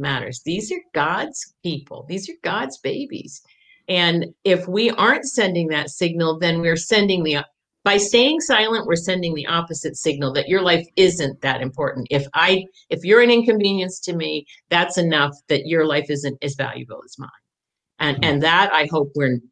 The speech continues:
Speaker 1: we understand is the wrong signal to spend, especially to young people.
Speaker 2: Oh, I agree. And, uh, Mary, a couple more questions, then we'll get you out. Thanks again for, uh,
Speaker 1: No
Speaker 2: making the
Speaker 1: problem.
Speaker 2: time. It's
Speaker 1: Nice
Speaker 2: always
Speaker 1: to
Speaker 2: good
Speaker 1: be
Speaker 2: to,
Speaker 1: here.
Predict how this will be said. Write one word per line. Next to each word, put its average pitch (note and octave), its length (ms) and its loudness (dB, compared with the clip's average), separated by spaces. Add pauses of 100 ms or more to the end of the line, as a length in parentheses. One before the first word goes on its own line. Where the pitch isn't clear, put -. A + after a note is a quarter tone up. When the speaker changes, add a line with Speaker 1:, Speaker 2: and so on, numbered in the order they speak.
Speaker 1:
we C#3+ 220 0
understand C3 600 -4
is A#2+ 140 -10
the C3 120 -6
wrong C3 420 -2
signal A#2+ 420 -8
to - 140 -12
spend, A#2 420 -8
especially B2 540 -8
to B2+ 120 -16
young A#2 220 -10
people. - 240 -18 (800)
Speaker 2:
Oh, A#2 80 -4
I G#2 120 0
agree. A2 440 0
And, A2+ 140 2
uh, A2+ 80 2
Mary, A#2 300 2
a A2+ 40 -2
couple C3 300 -2
more A#2 160 2
questions, B2 460 -2
then B2 140 -2
we'll A#2 120 -2
get A#2 240 -6
you A#2 100 0
out. A#2 220 -2
Thanks A#2+ 180 -2
again A2+ 360 -2
for, A2+ 340 0
uh, A2 100 2
Speaker 1:
No A#2 80 2
Speaker 2:
making C#3 240 2
the B2+ 80 2
Speaker 1:
problem. B2+ 120 -4
Speaker 2:
time. B2+ 240 4
It's C#3+ 100 -2
Speaker 1:
Nice D3+ 80 6
Speaker 2:
always D3 160 6
Speaker 1:
to A3+ 80 -2
Speaker 2:
good D3+ 60 2
Speaker 1:
be D#3 160 4
Speaker 2:
to, B3+ 80 2
Speaker 1:
here. C3+ 200 0